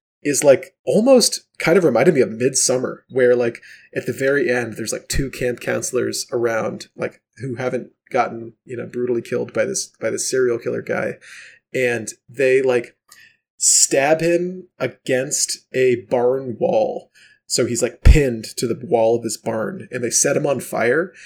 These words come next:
and the camera just, like, sits on this guy as he and the barn completely burn up.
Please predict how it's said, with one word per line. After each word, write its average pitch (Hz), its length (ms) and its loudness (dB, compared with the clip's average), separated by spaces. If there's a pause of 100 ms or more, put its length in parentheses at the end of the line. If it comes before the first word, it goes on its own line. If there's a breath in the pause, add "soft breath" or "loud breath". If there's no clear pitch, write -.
(180 loud breath)
and 139 160 -6
the 127 60 -8
camera 170 640 4
just, - 260 0
like, 117 300 -2 (200)
sits - 680 0
on 131 160 -4
this 123 160 -2
guy 113 320 2
as 113 300 -4 (120)
he 131 300 -2
and 120 120 0
the 120 60 -6
barn 110 560 -4 (320)
completely 120 500 -6
burn 110 280 -4
up. - 240 -10